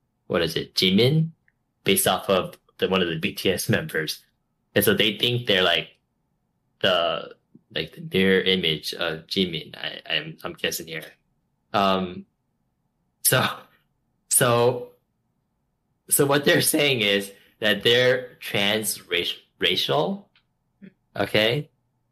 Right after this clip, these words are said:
And so they were trapped in the wrong body, which is why they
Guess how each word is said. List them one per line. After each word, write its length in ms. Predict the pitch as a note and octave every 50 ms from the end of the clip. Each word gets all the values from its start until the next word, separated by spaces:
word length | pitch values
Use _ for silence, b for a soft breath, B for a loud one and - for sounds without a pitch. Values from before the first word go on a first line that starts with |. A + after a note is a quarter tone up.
| _ _ -
And 140 | A2 G#2+ -
so 440 | - G#2+ G#2 G2+ G2+ F#2+ F#2+ - _ _ _ _ _ -
they 140 | A#2 A#2
were 160 | A2+ A2 G2 G2+
trapped 460 | - - B2 A#2 A#2 B2+ B2+ - A#2
in 100 | G#2+ G2
the 100 | G2+ G2
wrong 380 | G2 G2 F#2+ G2+ G#2+ A#2 A#2+
body, 480 | G#2+ G#2 F#2 F2+ E2+ E2 D#2+ D#2+ D#2+ D#2+
which 180 | E2 F2+ - F#2+
is 120 | F2+ F2
why 200 | G2+ F#2 F#2 F#2
they 260 | F2+ F#2 F2+ E2+ -